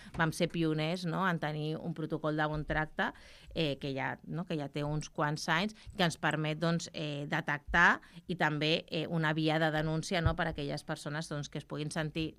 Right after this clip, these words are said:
no, víctimes d'assetjament, però també, per exemple, de tracte en general, per te-, intentar de-, mantenir, doncs, no, un bon ambient, no, i un, i un bon tracte en el conjunt de l'organització. Per tant, crec que és important també instaurar, no, aquest tipus de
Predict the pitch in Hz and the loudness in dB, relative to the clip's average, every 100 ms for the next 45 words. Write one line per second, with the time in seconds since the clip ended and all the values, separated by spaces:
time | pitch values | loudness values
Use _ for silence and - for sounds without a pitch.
0 | - - 151 156 170 - 156 151 156 - | -16 -12 -10 -8 -8 -6 -6 -4 -4 -6
1 | - 156 160 160 165 208 185 147 147 139 | -4 -2 0 2 2 2 2 -2 -4 -4
2 | 151 - 151 151 160 151 - 156 151 165 | -4 -4 -6 -2 -2 -2 -2 -2 0 -2
3 | 165 160 156 151 185 - - - - 165 | 0 0 2 0 -2 -6 -18 -6 -2 -2
4 | 147 143 175 156 156 143 143 151 160 170 | -2 -4 -2 0 0 0 -2 -2 -2 -2
5 | 160 156 156 156 170 170 - 160 233 165 | -2 0 0 0 0 -2 -4 -4 0 0
6 | 156 156 160 156 160 156 160 175 190 175 | 2 2 2 2 2 2 4 4 2 0
7 | 175 147 147 147 151 147 151 147 147 170 | 0 0 -2 0 0 2 2 0 0 0
8 | 165 156 151 139 147 156 143 143 135 131 | 0 0 -4 -2 0 0 0 -4 -6 -8
9 | 151 143 151 151 147 160 170 165 131 156 | -6 -4 -4 -4 -4 -4 -2 -2 -2 -2
10 | 151 151 147 170 - - - - 165 156 | 0 -2 -2 -4 -6 -16 -6 -2 0 4
11 | 143 151 147 - - - 160 165 160 147 | 4 4 2 -2 -12 -4 0 2 0 -2
12 | 160 - 160 156 160 | -2 0 0 2 4